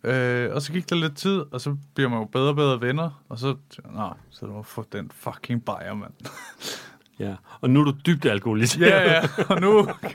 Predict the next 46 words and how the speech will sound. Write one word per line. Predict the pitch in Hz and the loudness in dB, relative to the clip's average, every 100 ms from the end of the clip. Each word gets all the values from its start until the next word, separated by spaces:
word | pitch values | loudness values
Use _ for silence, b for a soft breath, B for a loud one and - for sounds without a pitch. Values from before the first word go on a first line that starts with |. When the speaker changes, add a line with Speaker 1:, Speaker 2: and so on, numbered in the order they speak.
| 185 | 2
Speaker 1:
jeg | |
ikke | 185 | 2
komme | - 196 185 | 2 2 4
ud | 185 | 4
af | 165 | 4
det. | 151 143 | 2 0
<laughs> | - - 202 - - - - - - 139 143 127 185 - - - | 0 0 0 -2 -2 -4 -6 -18 -4 -4 -2 -6 -8 -12 -14 -6
Speaker 2:
Nej, | 143 135 | -2 0
men | 131 117 120 | 2 0 2
det | 139 | 2
var, | 147 110 | 2 2
det | 147 | 0
var, | 151 147 135 | 2 2 2
øh, | 127 120 113 - - _ 139 | 0 -2 -6 -10 -20 _ -2
jeg | 123 | 0
ved | 147 170 | 0 -2
ikke, | 165 | -2
om | 170 | -2
det | 147 | -2
var, | 135 - - _ | -2 -6 -16 _
jeg | 135 | -2
ved | 143 | 0
ikke, | 160 | 0
om | 180 | 0
det | 160 | 0
var | |
det | 139 135 | 0 -2
samme | - 127 117 135 160 156 - _ _ _ _ - - _ | -2 -2 -2 -4 -4 -8 -14 _ _ _ _ -14 -14 _
med | 127 123 | 0 2
mig | 117 127 139 | 0 -2 -2
dengang. | 147 139 117 76 - 143 - | -4 -4 -6 -8 -10 -14 -6
Dengang | 175 175 170 139 | -4 -2 -2 -2
var | |
Speaker 1:
Nej. | 120 | -2
Speaker 2:
det | 123 | -2
bare | 131 160 | -2 0
naturligt, | 135 - 175 165 156 156 - _ - | -4 -2 -2 0 -2 -6 -8 _ -6
at | 113 104 _ b b b b | -6 -8 _ b b b b
når | 107 | -4
publikum | 107 147 165 147 139 | 0 0 0 0 0
havde | 123 117 | 2 0
forladt | 101 113 107 127 - | -2 -2 -2 -4 -4
det | 127 | -6
sted, | - 120 | -2 0
man | 127 | 0
havde, | 104 92 90 | -2 -2 -4